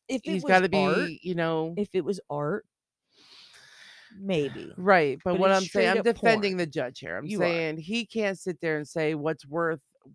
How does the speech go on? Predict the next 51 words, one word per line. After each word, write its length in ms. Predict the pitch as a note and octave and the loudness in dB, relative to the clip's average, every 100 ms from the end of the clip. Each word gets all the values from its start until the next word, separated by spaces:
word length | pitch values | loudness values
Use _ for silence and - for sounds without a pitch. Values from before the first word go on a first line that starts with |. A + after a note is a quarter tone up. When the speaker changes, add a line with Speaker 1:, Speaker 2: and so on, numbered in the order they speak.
| _ _ _ _ | _ _ _ _
Speaker 2:
private 400 | F#3 F#3 D#3+ D3+ | 4 4 4 -2
possession 580 | E3+ D#3 E3 F3 - D#3 | -2 -2 0 -2 -4 -4
over 220 | D#3 D3 | -4 -4
what's 320 | D3+ D#3 - | -6 -6 -8
worth, 220 | C3+ D3+ C#3+ | -10 -10 -6
you 80 | G3+ | 0
know 80 | G#3 | 2
what 60 | |
I'm 60 | G3+ | 0
saying? 420 | F3+ G3 C#3 D#2 | 0 -2 -2 -4
Speaker 1:
But 120 | C#2 C#4+ | -4 -4
it's 180 | C4+ | -4
your 140 | D4 C#4 | -8 -8
parents. 680 | - D4 E4+ G#4+ B3+ C3 - | -10 -6 -4 -2 -4 -8 -4
You 80 | - | 6
Speaker 2:
I 120 | F3+ D4+ | 8 10
agree 220 | C#4 F#3 | 8 8
Speaker 1:
left 120 | A3 | 8
Speaker 2:
with 120 | G#3 | 6
you 60 | G3+ | 6
Speaker 1:
it 20 | |
in, 60 | E3+ | 6
Speaker 2:
a 40 | |
hundred 280 | F3 G#3+ G3+ | 6 4 2
percent. 540 | E3 D3 G#3 D4+ C3 - | 0 2 2 2 0 0
Speaker 1:
I 60 | |
mean, 160 | F#3 A#3 | 4 6
Speaker 2:
David's 240 | B3+ G3+ | 6 4
a 40 | D3+ | 0
Speaker 1:
possession 520 | A2+ G3+ - C3 - | 2 2 2 -2 -2
Speaker 2:
dickhead. 20 | |
Speaker 1:
is, 360 | A3+ G3+ G3+ F3+ | -4 -6 -8 -8
like, 240 | F3+ E3+ C#3 - | -6 -6 -6 -10
isn't 300 | G3 G#3+ G3+ | -10 -8 -6
that, 240 | G3 D#3 - | -6 -6 -8
like, 160 | D3 C#3+ | -8 -6
a, 460 | C3 B2 G#2+ F2+ - | -8 -8 -8 -12 -12
like, 300 | C3+ B2 G#2+ _ D3 | -8 -8 -10 _ -8
half 240 | D3+ C#3+ | -6 -6
the 100 | A#2 | -4
Speaker 2:
P-, 80 | C3 | -2
Speaker 1:
law 220 | B2 B2+ | -2 0
Speaker 2:
right. 380 | D#3+ D#3 C3 A#2 B2+ | 2 4 2 -2 -8
Speaker 1:
<laughs> 40 | |
or 300 | F#3+ C#4+ F#3+ | -6 -4 -4
some 280 | F3+ E3+ D#3+ | -6 -10 -12
shit? 260 | - F3+ F#3 | -8 -2 0
I 40 | |
Speaker 2:
Right, 160 | D#3+ D3+ | 2 2
Speaker 1:
mean, 100 | C#3+ | 2
Speaker 2:
like 320 | D#3 D3 - | 2 2 -4